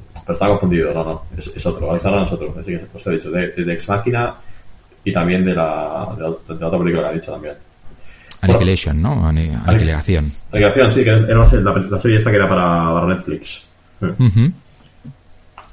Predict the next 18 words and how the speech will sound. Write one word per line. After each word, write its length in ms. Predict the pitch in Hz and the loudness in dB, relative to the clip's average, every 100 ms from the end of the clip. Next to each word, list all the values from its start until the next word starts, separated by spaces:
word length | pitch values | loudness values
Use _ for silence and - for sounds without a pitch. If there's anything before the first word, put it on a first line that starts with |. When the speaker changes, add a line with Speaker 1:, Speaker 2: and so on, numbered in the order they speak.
| - - | -18 0
Speaker 1:
Bueno. 160 | 139 139 - | 4 4 6
Speaker 2:
Bueno, 160 | 131 - | 4 4
Ex, 380 | 107 - - - | 0 -2 -6 -6
Ex 160 | - | 0
Machina 300 | 110 131 175 | 2 2 2
a 40 | 160 | 4
mí 80 | |
me 60 | 117 | 4
gustó 260 | 147 98 104 | 4 2 2
bastante, 640 | 87 - 110 107 139 220 - _ _ - - _ | 2 2 2 2 0 -2 -12 _ _ -20 -20 _
pero 160 | - 95 | 2 4
Aniquilación 600 | 90 87 87 82 - 101 | 4 4 2 2 2 4
la 80 | 113 | 4
verdad 320 | 98 92 104 | 4 2 0
es 140 | 104 - | -2 0
que 580 | 101 95 85 78 76 73 | 2 4 4 2 2 2
no 120 | 82 | 4
demasiado. 480 | 76 71 - - | 2 0 -4 -2